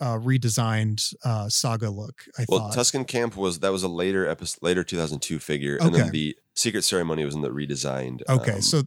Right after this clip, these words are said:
Speaker 1: I'm thinking, so two thousand two
Speaker 2: but yeah.
Speaker 1: then, we're still good. Uh, the,
Speaker 2: Yes. <laughs>
Speaker 1: the Tusken Camp one where he came with the little pieces,
Speaker 2: Yeah.
Speaker 1: uh, from inside the tent, and, you know, he did the leg kick thing, whatever. Uh,
Speaker 2: Yeah.
Speaker 1: but
Speaker 2: That
Speaker 1: I
Speaker 2: was,
Speaker 1: loved
Speaker 2: that was
Speaker 1: that
Speaker 2: my
Speaker 1: figure.
Speaker 2: default Anakin.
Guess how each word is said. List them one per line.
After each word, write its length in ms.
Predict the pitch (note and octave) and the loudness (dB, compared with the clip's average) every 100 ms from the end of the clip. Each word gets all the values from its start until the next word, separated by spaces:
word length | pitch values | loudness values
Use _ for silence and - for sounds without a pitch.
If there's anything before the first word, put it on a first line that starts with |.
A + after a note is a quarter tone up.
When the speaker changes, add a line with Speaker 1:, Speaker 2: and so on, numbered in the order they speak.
| - | 0
Speaker 1:
I'm 220 | E3+ F3 | 2 4
thinking, 320 | F#3+ E3+ E3+ | 4 2 2
so 140 | F#3 | 0
two 160 | E3+ G#3+ | 2 4
thousand 180 | G3 - | 4 4
two 60 | |
Speaker 2:
but 40 | A3+ | 2
yeah. 40 | |
Speaker 1:
then, 140 | C3 A2+ | 2 0
we're 100 | B2+ | 0
still 300 | - C#3 C#3 D#3+ | 0 0 -2 -2
good. 220 | D3+ B2 | -2 -2
Uh, 300 | B2+ B2 A#2+ | 0 2 2
the, 100 | A#2+ | 2
Speaker 2:
Yes. 440 | A#2+ A#2 C3+ E3 - | 0 0 -2 -4 -2
<laughs> 40 | |
Speaker 1:
the 420 | F3 B2 A2+ A2+ - | 0 2 0 -2 0
Tusken 360 | D3 - B2 | 2 2 0
Camp 280 | - C3+ A#2+ | 4 4 4
one 160 | C3 B2 | 2 2
where 100 | A#2+ | 2
he 60 | |
came 220 | A#2+ C3 | 2 4
with 120 | B2 B2 | 4 2
the 60 | |
little 220 | B2 A#2 | 0 -2
pieces, 680 | A2+ - C3 - A#2+ A2 A2 - - - | -4 -2 0 2 2 2 0 -4 -14 -6
Speaker 2:
Yeah. 300 | - D2+ A2+ | 4 4 4
Speaker 1:
uh, 40 | A2+ | 0
from 220 | - B2 | 0 2
inside 400 | A#2+ A#2 C3 A#2+ | 2 2 2 0
the 80 | A2 | 0
tent, 440 | - C3 A#2+ B2 | -2 2 2 2
and, 240 | C3 A2 A2+ | 0 0 0
you 60 | |
know, 80 | A2 | 2
he 100 | A#2 | 2
did 140 | B2+ A2+ | 2 0
the 100 | A2+ | 0
leg 240 | A#2+ A2+ | 0 -2
kick 220 | A#2 A#2+ | -4 -4
thing, 220 | - A#2+ A#2 | 0 0 2
whatever. 540 | A#2 A2 A2 A2 A2 | 2 2 0 -2 -4
Uh, 260 | A#2+ G#2+ G2+ | -4 -2 2
Speaker 2:
Yeah. 220 | D2 - - - - _ - - | 2 2 -8 -20 -20 _ -12 0
Speaker 1:
but 220 | C#3+ C3 | 2 4
Speaker 2:
That 100 | G2+ | 6
Speaker 1:
I 40 | |
Speaker 2:
was, 80 | D#3+ | 6
Speaker 1:
loved 180 | D3 D3 | 6 6
Speaker 2:
that 60 | G2 | 4
was 80 | G#2 | 4
Speaker 1:
that 40 | |
Speaker 2:
my 80 | F2 | 2
Speaker 1:
figure. 140 | E2+ F2 | 0 -2
Speaker 2:
default 180 | F2+ C#2+ | -2 -4
Anakin. 400 | D2+ - D2 | -4 -8 -12